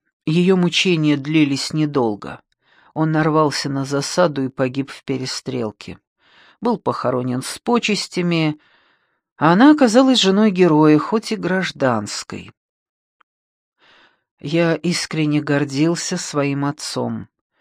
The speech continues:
и, должно быть, слишком часто и навязчиво твердил об этом. И тогда мать рассказала, кем он был на самом деле. Впоследствии я основательно покопался в своей родословной,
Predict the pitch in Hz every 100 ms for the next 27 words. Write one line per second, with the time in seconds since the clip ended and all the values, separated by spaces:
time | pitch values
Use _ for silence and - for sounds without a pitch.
0 | _ _ _ _ - 147 160 160 185 170
1 | 165 - - 175 - 165 156 - 165 156
2 | - 160 147 151 156 160 - - 147 143
3 | - 156 143 160 151 123 120 113 - 98
4 | 98 - _ _ _ _ _ _ _ _
5 | _ _ _ - - 139 151 151 151 151
6 | 147 143 - 135 139 139 139 - 131 127
7 | 127 127 127 127 - 123 120 120 120 113
8 | 95 - _ _ _ _ _ _ _ _
9 | _ _ _ _ _ _ - 202 254 277
10 | - 180 156 147 135 135 160 170 202 170
11 | 147 147 135 143 143 139 - 139 - 135
12 | 139 139 139 139 - 202 220 202 190 180
13 | 160